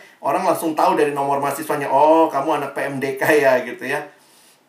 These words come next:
Jadi lagi agak sombong juga, ngerasa, "Wow, akhirnya prestasi saya masuk U I dan seterusnya." Dan ketika itu,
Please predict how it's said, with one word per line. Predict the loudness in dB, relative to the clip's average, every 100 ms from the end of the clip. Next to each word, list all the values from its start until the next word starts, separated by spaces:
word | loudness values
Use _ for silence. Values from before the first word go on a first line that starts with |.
| _
Jadi | _ -10 -6
lagi | -6 -6 -6 -6
agak | -6 -4 -6
sombong | -4 -6 -2 -2 -2 -4
juga, | 0 0 0
ngerasa, | 0 -2 -2 -4
"Wow, | 2 4 4 4 0
akhirnya | -4 -4 -6 -4 -4 -4 -4 -6 -10 -12
prestasi | -12 -12 -10 -10 -8
saya | -10 -10 -8
masuk | -10 -10 -12
U | -14
I | -12 -12
dan | -8 -8 -10
seterusnya." | -14 -14 -14 -14 -8 -6 -6 -12 _ _ _ _
Dan | -6 -4
ketika | -10 -4 -6 -2 -2
itu, | -2 -8